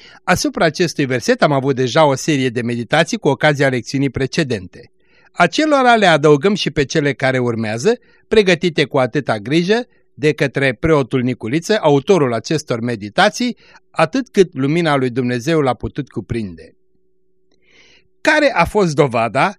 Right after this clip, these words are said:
că Iisus poate să ierte păcatele? Faptul că a spus slăbănogului: „Ia-ți patul și umblă”,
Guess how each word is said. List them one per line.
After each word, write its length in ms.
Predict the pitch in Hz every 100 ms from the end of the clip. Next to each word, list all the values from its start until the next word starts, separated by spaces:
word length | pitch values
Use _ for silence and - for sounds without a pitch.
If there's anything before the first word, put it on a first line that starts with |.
| _ -
că 100 | 180
Iisus 540 | 156 147 - 202 - - -
poate 580 | 208 214 - 113 110 _
să 240 | - 151
ierte 440 | 139 151 151 - 135
păcatele? 680 | 131 120 98 - 98 90 _ _ _ _ _ _ _ _ _ _ _ _ - _
Faptul 540 | - 220 269 - 220
că 120 | - 170
a 120 | 165
spus 300 | - - 214
slăbănogului: 880 | 185 156 156 170 147 127 110 85 -
„Ia-ți 400 | 127 151 156 -
patul 340 | 175 180 143
și 160 | 135 131
umblă”, 480 | 113 110 104 196